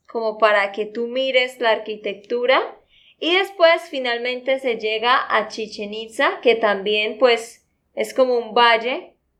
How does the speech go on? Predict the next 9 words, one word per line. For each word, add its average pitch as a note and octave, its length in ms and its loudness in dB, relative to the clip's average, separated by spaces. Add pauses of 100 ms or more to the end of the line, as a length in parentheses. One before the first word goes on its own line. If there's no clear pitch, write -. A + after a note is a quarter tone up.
(140)
con A#3 220 -2
esta D4+ 340 0
pirámide C#4+ 520 -2
principal C#4+ 760 0
y A3+ 140 -6
también G#3 460 -2
tiene A3 540 -4
otras A3 720 2
pirámides. G#3+ 920 -2